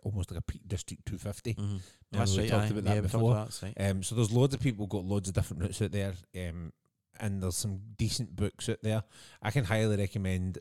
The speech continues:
Speaker 1: the Simon Weir's Bike of Britain. So the South Wales one and Hard Knot Pass route, both of those are in Bike of Britain book.
Speaker 2: Right.
Speaker 1: Um, which, believe it or not, actually has a foreword from, the foreword's written by Charlie Boorman.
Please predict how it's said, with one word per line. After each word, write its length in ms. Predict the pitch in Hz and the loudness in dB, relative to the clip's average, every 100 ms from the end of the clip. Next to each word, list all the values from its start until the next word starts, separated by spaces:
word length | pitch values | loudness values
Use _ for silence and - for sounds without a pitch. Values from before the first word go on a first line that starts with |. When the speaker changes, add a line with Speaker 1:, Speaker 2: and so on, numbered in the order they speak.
| - | -8
Speaker 1:
the 400 | 98 92 90 87 98 | -4 -2 -4 -6 -8
Simon 540 | - 95 104 101 90 | -4 -2 0 -2 -2
Weir's 280 | 90 92 90 | -2 -2 -2
Bike 280 | 101 92 - | -4 -4 -4
of 100 | 80 | -2
Britain. 280 | 95 104 - _ - - - | -4 -4 -8 _ -20 -20 -14
So 160 | - 92 | -2 0
the 100 | 90 | 2
South 340 | - 117 - | 4 4 4
Wales 300 | 95 98 101 | 0 0 0
one 360 | 107 98 87 104 - | 0 0 -2 -8 -6
and 340 | 92 90 80 | -4 -2 -4
Hard 240 | - 95 87 | -2 -2 0
Knot 200 | 95 - | 0 0
Pass 320 | 98 104 - | -2 -2 0
route, 160 | 113 - | 0 0
both 320 | 92 87 101 104 | -4 -2 0 -2
of 100 | 82 | -2
those 220 | 87 87 | -2 -2
are 100 | 92 | -2
in 140 | 92 | -2
Bike 260 | 90 90 - | -2 -4 -6
of 80 | 80 | -6
Britain 240 | 92 98 | -6 -6
book. 140 | 101 | -6
Speaker 2:
Right. 1200 | 95 104 - - - _ _ _ - - - 104 98 | -6 -8 -16 -20 -20 _ _ _ -20 -18 0 2 4
Speaker 1:
Um, 300 | 92 90 76 _ _ - | 2 -2 -6 _ _ -2
which, 180 | 120 | 2
believe 240 | 123 147 147 | 4 4 2
it 40 | |
or 60 | 98 | 2
not, 240 | 101 104 | 0 0
actually 220 | 104 104 | 0 -2
has 180 | 90 98 | 0 -2
a 40 | 87 | -2
foreword 460 | - 95 107 127 95 | -4 -4 -2 -4 -4
from, 320 | 90 82 76 - - | -6 -6 -8 -14 -10
the 100 | 95 | -10
foreword's 420 | - 113 113 95 | -2 0 0 0
written 160 | 98 82 | -4 -4
by 120 | 80 | -6
Charlie 280 | - 82 90 | -4 -4 -2
Boorman. 440 | 92 110 117 160 | -2 0 0 0